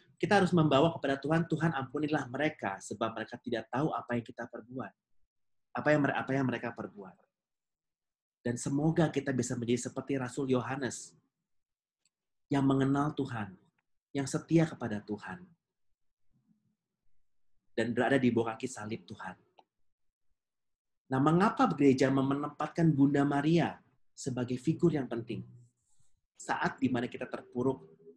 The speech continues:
saat di mana kita tidak harapan, saat di mana kita tidak punya apa-apa, Tuhan mengatakan sendiri kepada, kepada, kepada murid, kepada murid itu, "Anak,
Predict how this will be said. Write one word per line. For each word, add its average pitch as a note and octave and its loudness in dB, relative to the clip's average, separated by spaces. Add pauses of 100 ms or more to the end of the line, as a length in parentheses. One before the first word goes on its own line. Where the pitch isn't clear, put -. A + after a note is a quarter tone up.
(140)
saat D3 0
di C3+ 0
mana C3 0
kita B2+ -6
tidak A#2+ -2
harapan, A2+ -4 (320)
saat C3+ -2
di C3 2
mana C3+ -4
kita D3+ -8
tidak D3 -2
punya A#2+ -6
apa-apa, G2 -8 (760)
Tuhan F3 0
mengatakan C3+ -6
sendiri C3 4
kepada, G2+ -8
kepada, G#2 -6
kepada A2+ -6
murid, A2+ -8
kepada G#2+ -6
murid A#2+ -6
itu, - -18 (720)
"Anak, F3 4